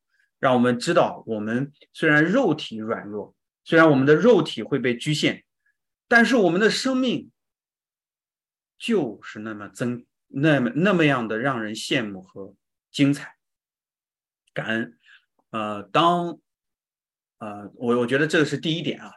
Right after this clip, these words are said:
第二点呢，就是当你在这个环境当中的时候，你会说，“哎呀，就是因为这个环境，哎呀，就是因为这件事情，哎呀，老板就是不好，哎呀，我这个家庭就是这样，我怎么这么穷呢？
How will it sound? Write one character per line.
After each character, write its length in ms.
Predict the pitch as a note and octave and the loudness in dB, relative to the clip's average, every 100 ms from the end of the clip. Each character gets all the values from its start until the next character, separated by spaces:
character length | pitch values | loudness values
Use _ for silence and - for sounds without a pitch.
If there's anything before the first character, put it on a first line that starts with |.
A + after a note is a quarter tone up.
| _ | _
第 100 | - | 2
二 140 | C4 B3 | 4 4
点 160 | D#3 | 2
呢， 120 | A2+ A2+ | 0 -4
就 120 | C3 | -6
是 300 | A#2+ G#2+ - _ _ _ _ | -8 -10 -12 _ _ _ _
当 220 | A#3+ B3+ | 0 4
你 100 | E3+ | 4
在 180 | C#3+ G#3 | 4 2
这 80 | G#3+ | 2
个 120 | F3+ | -2
环 300 | - G#2+ A#2 | -2 -6 -4
境 180 | G#3+ D#3+ | -2 -2
当 180 | A#2 A2 | -4 -6
中 100 | G#2+ | -8
的 80 | |
时 160 | G2 - | -12 -14
候， 120 | G2 | -14
你 120 | G#2 | -12
会 220 | G#2+ C#3 A#2+ | -10 -6 -6
说 220 | - A2+ - | -4 -6 -6
，“哎 60 | |
呀， 120 | B2+ - - - - | -10 -10 -16 -20 -8
就 160 | A#3 | -4
是 140 | F3+ F3 | 0 2
因 100 | F#3 | 4
为 100 | F#3 | 4
这 100 | F#3 | 4
个 80 | D3 | 2
环 260 | A2 G#2+ | 0 -4
境， 240 | C#3+ A#2+ - _ _ - | -4 -4 -8 _ _ -2
哎 80 | |
呀， 180 | C#3 G#2+ | -2 -2
就 180 | - G3+ | -4 -2
是 140 | E3+ | 0
因 140 | E3 E3+ | 0 2
为 100 | E3+ | 0
这 100 | D#3 | 0
件 180 | D3+ C#3+ | 0 0
事 200 | - C#3 | -2 -6
情， 180 | - - _ _ _ _ | -10 -20 _ _ _ _
哎 100 | - | -16
呀， 200 | - - - | -14 -16 -8
老 180 | A#2 | -2
板 180 | D3 A2 | -2 -2
就 120 | D3 | -4
是 80 | B2+ | -6
不 120 | B2 | -6
好， 260 | B2 - - _ _ _ _ _ | -12 -14 -20 _ _ _ _ _
哎 100 | C#3+ | 2
呀， 160 | C#3+ A#2+ | 4 4
我 160 | A#2 | 0
这 80 | A#2+ | 0
个 100 | F#3+ | 0
家 220 | D3+ F#3+ | 2 0
庭 260 | G3+ B2+ B2+ | 0 -2 -6
就 140 | D#3+ | -6
是 100 | C3+ | -6
这 160 | A#2+ C3 | -4 -4
样， 220 | A#2+ - _ _ _ | -4 -8 _ _ _
我 140 | - A#3+ | 0 2
怎 80 | |
么 60 | F3 | 2
这 120 | F3+ | 0
么 100 | A#3+ | -2
穷 340 | F3+ - A2 D3+ | -2 -4 -4 -4
呢？ 180 | A#3 | -6